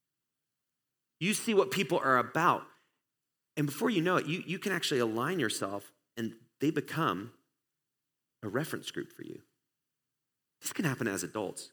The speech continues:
Can you imagine what young people struggle with? And so young people, I want to talk to you a little bit. And parents, you can hear this.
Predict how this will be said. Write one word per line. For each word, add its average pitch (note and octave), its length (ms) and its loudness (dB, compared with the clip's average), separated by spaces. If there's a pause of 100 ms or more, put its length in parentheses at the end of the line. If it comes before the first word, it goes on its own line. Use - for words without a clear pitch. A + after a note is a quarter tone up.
Can D#3+ 100 -6
you A#3+ 80 -4
imagine C3 480 -6 (540)
what E2+ 140 -8
young G2+ 200 -2
people A2+ 240 -8
struggle G#2 300 -2
with? C3 160 -4 (920)
And - 80 -6
so D3 60 2
young D3+ 180 2
people, C3 240 -2
I A2+ 40 2
want A2+ 180 -2
to - 40 -6
talk A2 160 -2
to A2 80 -8
you A2 100 0
a F#2+ 40 0
little F2+ 160 -2
bit. D#2+ 200 -6 (1600)
And F#2+ 100 -14
parents, A#2 320 0
you A#2 60 -8
can G2 160 -8
hear G#2+ 160 -2
this. C#2+ 340 -8